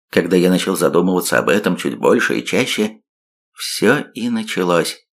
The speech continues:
По субботам в одной из больших аудиторий местного учебного заведения собирались энтузиасты, интересующиеся различными областями неведомого. Доклады там читали обо всем подряд, причем самые разные люди.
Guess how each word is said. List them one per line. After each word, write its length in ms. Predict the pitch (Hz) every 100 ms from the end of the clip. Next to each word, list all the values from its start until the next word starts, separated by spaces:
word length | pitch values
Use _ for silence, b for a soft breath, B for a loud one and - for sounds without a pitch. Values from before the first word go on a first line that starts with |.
| _ _ _ _ _ _ _
По 140 | 101 95
субботам 580 | 104 95 160 180 165
в 60 | 139
одной 240 | 131 151
из 80 | 123
больших 380 | 107 117 135 -
аудиторий 640 | 107 92 95 131 143 90
местного 440 | 87 101 95 - 90
учебного 480 | 90 92 90 87 85
заведения 500 | 95 139 202 185 151
собирались 500 | - 127 147 135 -
энтузиасты, 960 | 127 117 110 95 95 82 - - - - _
интересующиеся 1000 | 196 185 98 85 - 120 139 - 110 95
различными 600 | 85 - 95 110 101 92
областями 720 | 85 80 - 87 92 82 - _
неведомого. 840 | - 98 87 90 78 64 55 - - _ _ _ _ -
Доклады 580 | 98 98 - 80 98 101
там 160 | 87
читали 380 | 85 95 92 85
обо 260 | 82 82 -
всем 260 | - 85 -
подряд, 460 | - - 120 - _ _ _ _ _
причем 400 | 92 87 131 131
самые 460 | - 135 143 135 123
разные 360 | 123 104 110
люди. 360 | 90 82 -